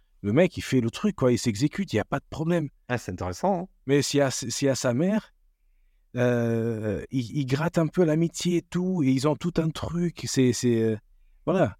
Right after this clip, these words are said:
Speaker 1: Et c'est
Speaker 2: Ouais, ça se répond. Tu penses que, que lui, son trouble répond à aussi, euh
Speaker 1: Ah oui, ça se, ça s'entretient, ça s'entretient les uns les autres et tout. C'est, c'est, euh, c'est très particulier.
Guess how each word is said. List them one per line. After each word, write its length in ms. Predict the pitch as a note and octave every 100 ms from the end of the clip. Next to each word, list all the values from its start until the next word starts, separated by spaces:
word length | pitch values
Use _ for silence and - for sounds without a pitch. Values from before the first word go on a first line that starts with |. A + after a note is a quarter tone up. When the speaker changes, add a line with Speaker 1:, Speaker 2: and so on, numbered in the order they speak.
| -
Speaker 1:
Et 100 | A#2
c'est 300 | - - A2+
Speaker 2:
Ouais, 80 | A#2+
ça 120 | A#2
se 160 | -
répond. 320 | B2+ B2+ A#2 A2
Tu 120 | -
penses 240 | A#2 B2
que, 440 | - A2 G#2 G2+ G2+
que 100 | -
lui, 200 | G#2 A2+
son 240 | B2 B2 A2
trouble 320 | - C3+ B2+
répond 460 | A2 - A#2+ B2+ A2
à 240 | G#2 G2+
aussi, 460 | G2 - G#2+ A2+ G#2+
euh 260 | G2 F#2+ F#2 _ _ _ _ _ -
Speaker 1:
Ah 140 | C3 D#3+
oui, 240 | A3+ C4+
ça 160 | - C3+
se, 340 | - C3+ A#2+
ça 200 | - A#2
s'entretient, 720 | - C3 - F#3 C#4 B3+ C#3+
ça 180 | - A#2
s'entretient 640 | - C3 - E3 - G#3
les 300 | C#3+ B2+ A2+
uns 120 | E3 E3
les 280 | D3 C3+
autres 260 | E3+ F3 C#3
et 60 | A#2+
tout. 180 | F3+ - _ _ -
C'est, 380 | - B2+ B2 -
c'est, 320 | - B2 A#2
euh, 320 | A#2 A2 A2 - _ - _ _
c'est 200 | - C3+
très 200 | - G#3
particulier. 640 | G3+ E3+ E3 - C#3 B2